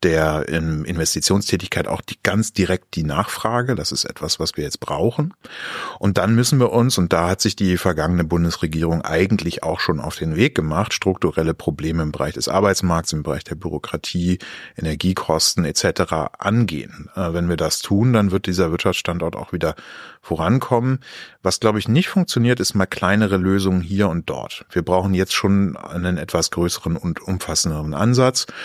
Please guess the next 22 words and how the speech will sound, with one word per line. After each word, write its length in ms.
Und 280
da 280
wäre 220
es 140
gut, 300
wenn 120
man, 280
äh, 320
die 100
künftige 480
Bundesregierung 720
etwas 260
in 60
die 80
Pflicht 440
nimmt. 280
Das 160
bietet 420
übrigens 360
auch 220
Möglichkeiten, 800
äh, 320